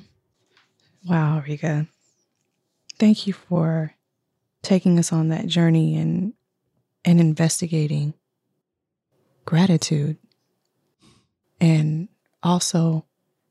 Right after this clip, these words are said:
setting an, an example of being in the practice of it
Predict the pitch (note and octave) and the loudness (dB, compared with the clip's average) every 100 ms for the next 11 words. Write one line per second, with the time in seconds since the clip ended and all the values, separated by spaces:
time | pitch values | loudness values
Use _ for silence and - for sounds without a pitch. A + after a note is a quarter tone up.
0 | _ _ _ _ _ - - F3+ F3 E3 | _ _ _ _ _ -10 -2 2 4 4
1 | E3 E3 - - E3 D3+ - E3+ E3+ E3 | 2 -2 -8 0 2 2 2 2 2 2
2 | E3 E3 - E3 D#3+ D#3 E3 - _ _ | -2 -4 -2 0 2 0 -6 -16 _ _
3 | _ _ _ _ _ - F3 E3+ E3 D#3+ | _ _ _ _ _ -2 2 4 2 0
4 | E3+ D#3+ - - D#3+ D#3 - E3 - F3 | -2 -2 -4 -4 -4 -4 -8 -10 -8 -8
5 | E3+ F#3+ | -6 -6